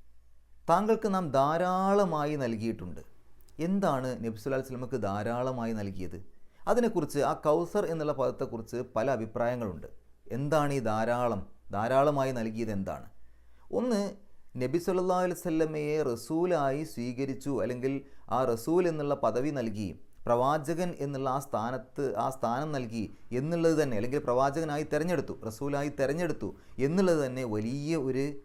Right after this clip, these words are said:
അനുഗ്രഹമാണ്, അത് വലിയ ഒരു കാര്യമാണ്. രണ്ടാമതായിക്കൊണ്ട് പ്രബോധന പ്രവർത്തനങ്ങളിലൊക്കെ അള്ളാഹുവിൻ്റെ സഹായം നൽകി, അതൊരു വലിയ അനുഗ്രഹമാണ്. അതേപോലെ അനാഥനായി ജീവിക്കുന്ന സമയത്തും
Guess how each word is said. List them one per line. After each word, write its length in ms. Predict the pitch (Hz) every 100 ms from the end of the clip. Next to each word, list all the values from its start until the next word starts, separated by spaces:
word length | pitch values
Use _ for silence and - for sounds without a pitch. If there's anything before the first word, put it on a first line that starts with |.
| -
അനുഗ്രഹമാണ്, 840 | 107 117 143 151 131 117 110 127 151 - -
അത് 220 | 104 117 131
വലിയ 440 | 110 110 127 147
ഒരു 240 | 127 120 117
കാര്യമാണ്. 420 | 101 101 82 69 - - - - - 165
രണ്ടാമതായിക്കൊണ്ട് 1000 | 196 233 220 196 185 151 123 139 - - - -
പ്രബോധന 520 | 139 170 190 202 208
പ്രവർത്തനങ്ങളിലൊക്കെ 920 | 202 165 165 165 160 165 156 139 -
അള്ളാഹുവിൻ്റെ 720 | 147 127 131 143 143 139 135
സഹായം 580 | 135 110 104 120 131 139
നൽകി, 300 | 123 87 73 - - - - -
അതൊരു 180 | 123 151
വലിയ 220 | 139 131
അനുഗ്രഹമാണ്. 560 | 117 98 101 90 80 - - - - - - -
അതേപോലെ 540 | 151 175 170 165 185 - - - - -
അനാഥനായി 1040 | 117 127 147 170 165 185 175 165 170 165 -
ജീവിക്കുന്ന 460 | 127 139 143 156 151
സമയത്തും 680 | 139 131 135 - 104 104